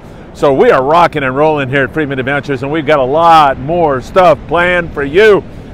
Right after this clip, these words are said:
with the Danny Cadota Show and so much more. It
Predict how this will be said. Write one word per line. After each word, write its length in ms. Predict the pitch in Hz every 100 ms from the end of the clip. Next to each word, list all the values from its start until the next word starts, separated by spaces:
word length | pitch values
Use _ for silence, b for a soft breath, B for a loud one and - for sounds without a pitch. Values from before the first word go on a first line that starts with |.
| -
with 180 | 147 104
the 80 |
Danny 320 | 113 160 165 151
Cadota 500 | 147 160 165 151 -
Show 260 | 156 147 - B B 135
and 220 | 143 131
so 380 | - 143 139 143
much 420 | 123 135 131 -
more. 280 | 143 139 127
It 240 | 127 147